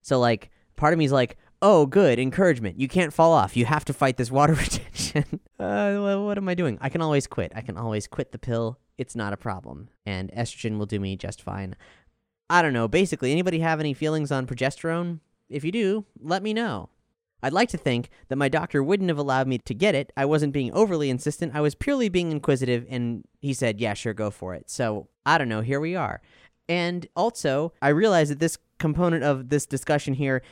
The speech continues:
is a little bit personal diary-ish, and if that's not what you signed up for, I'm sorry. It's not necessarily what I signed up for either. I am somewhat self-conscious about this whole talking out into the void thing, but here we are. We're doing it anyway.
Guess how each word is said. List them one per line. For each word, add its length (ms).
is 120
a 80
little 240
bit 240
personal 380
diary-ish, 840
and 160
if 60
that's 180
not 100
what 140
you 60
signed 220
up 120
for, 360
I'm 160
sorry. 380
It's 100
not 140
necessarily 340
what 100
I 80
signed 240
up 120
for 120
either. 360
I 140
am 1300
somewhat 580
self-conscious 680
about 260
this 140
whole 180
talking 460
out 200
into 200
the 100
void 380
thing, 380
but 120
here 120
we 140
are. 140
We're 100
doing 200
it 60
anyway. 520